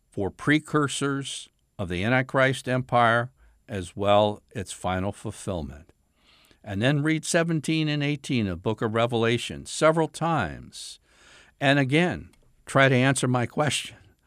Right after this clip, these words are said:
If <laughs> I'm writing you an email from someplace in the world,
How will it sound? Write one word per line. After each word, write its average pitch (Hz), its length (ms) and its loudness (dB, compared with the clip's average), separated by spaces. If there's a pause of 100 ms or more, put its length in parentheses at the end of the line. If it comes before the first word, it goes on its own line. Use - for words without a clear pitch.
(360)
If - 240 -6
<laughs> - 80 -10
I'm 143 180 6
writing 143 320 6
you 135 200 6
an 120 80 2
email 127 440 4
from 98 220 -6
someplace 139 640 2
in 131 100 4
the 123 100 4
world, 127 500 4